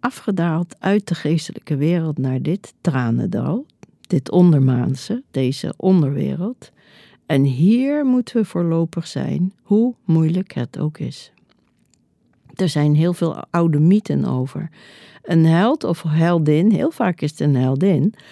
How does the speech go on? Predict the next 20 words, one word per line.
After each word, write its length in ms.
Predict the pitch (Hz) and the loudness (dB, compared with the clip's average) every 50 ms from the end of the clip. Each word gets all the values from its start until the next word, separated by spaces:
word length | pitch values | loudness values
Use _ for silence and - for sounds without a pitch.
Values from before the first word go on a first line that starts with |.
| - - - - - _ | -20 -20 -20 -20 -20 _
die 200 | - - 170 - | -4 -4 -2 -2
afdaalt 480 | - 226 277 - - - 196 170 151 151 | 0 -2 -2 -2 -2 -2 0 0 2 2
naar 200 | 156 143 143 120 | 2 0 0 0
een 120 | 127 139 | 0 0
lagere 520 | 135 135 156 202 233 - - 143 139 139 131 | 0 0 0 -2 -2 -4 -4 -4 -4 -4 -2
wereld 600 | 127 143 147 151 147 156 185 226 277 269 - - | -2 0 0 2 2 0 -2 -4 -4 -6 -8 -2
en 140 | - 170 156 | 0 0 2
die 100 | 165 160 | 2 0
het 80 | 151 | -2
daar 160 | - 156 143 | -2 -2 0
heel 220 | 139 143 160 165 156 | 0 0 2 2 2
moeilijk 420 | 147 147 160 180 214 220 233 226 | 2 4 4 4 4 2 0 0
heeft 460 | - 208 214 247 294 - - - _ - - - - - - _ _ _ | 0 0 0 0 -2 -4 -8 -20 _ -20 -20 -20 -20 -20 -20 _ _ _
en 220 | - 226 214 202 196 | -2 2 4 4 6
die 160 | 196 185 156 | 4 4 2
uiteindelijk 680 | 156 156 - - - 196 226 254 311 302 262 220 170 | 0 -2 -2 -2 -2 0 2 4 4 4 4 2 2
weer 140 | - 147 131 | 0 0 2
naar 200 | 143 139 127 131 | 2 2 0 0
boven 440 | 131 - 131 135 147 170 - 196 208 | 0 0 2 2 2 2 2 2 2
mag. 500 | 202 196 214 277 311 - - - - _ | 4 4 2 0 -2 -6 -12 -18 -20 _